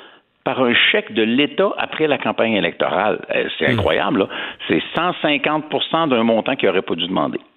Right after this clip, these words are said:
Speaker 2: Mhm. Vous n'avez pas tort là-dessus. C'est vrai qu'ils vont l'étirer. Ils vont aller le chercher en double. Euh, vous dites deux partis, le, le,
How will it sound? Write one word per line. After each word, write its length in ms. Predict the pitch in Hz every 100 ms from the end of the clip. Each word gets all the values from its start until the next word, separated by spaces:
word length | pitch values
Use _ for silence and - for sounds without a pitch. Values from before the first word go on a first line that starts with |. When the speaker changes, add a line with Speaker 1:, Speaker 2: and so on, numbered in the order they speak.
| _ _ _ _
Speaker 2:
Mhm. 340 | - 117 113 92 - _ _ _
Vous 80 | 104
n'avez 120 | 104
pas 120 | 123
tort 180 | 113 131
là-dessus. 320 | 131 117 -
C'est 160 | 151 139
vrai 180 | 127 139
qu'ils 120 | 127
vont 100 | 131
l'étirer. 640 | 135 131 - 127 131 139 - - - -
Ils 40 |
vont 80 | 113
aller 140 | 123
le 60 | 131
chercher 380 | - 123 - 147
en 120 | 127
double. 340 | 117 175 139 - - - -
Euh, 360 | 143 143 147 143 - - 143
vous 100 | 151
dites 260 | 135 190 180
deux 200 | 139 214
partis, 420 | 190 135 - 214
le, 240 | 214 151 135
le, 240 | 127 127